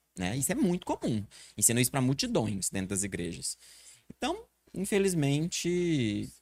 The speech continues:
essa cultura vai demorar um pouco pra ser desmistificada. Talvez ainda, talvez a gente nunca consiga acabar com tudo isso, porque sempre vai ter um grupo ali pra se opor. Mas eu, eu ia dizer isso, que como eu fui, eu cresci neste lar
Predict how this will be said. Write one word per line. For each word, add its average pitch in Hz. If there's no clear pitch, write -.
essa 117
cultura 135
vai 123
demorar 131
um 131
pouco 127
pra 123
ser 120
desmistificada. 117
Talvez 127
ainda, 139
talvez 127
a 139
gente 143
nunca 302
consiga 110
acabar 113
com 117
tudo 123
isso, 131
porque -
sempre 156
vai 165
ter -
um 160
grupo 127
ali 120
pra 123
se -
opor. 117
Mas 190
eu, 127
eu 135
ia 135
dizer 139
isso, 180
que -
como 160
eu 185
fui, 180
eu 127
cresci 127
neste 135
lar 143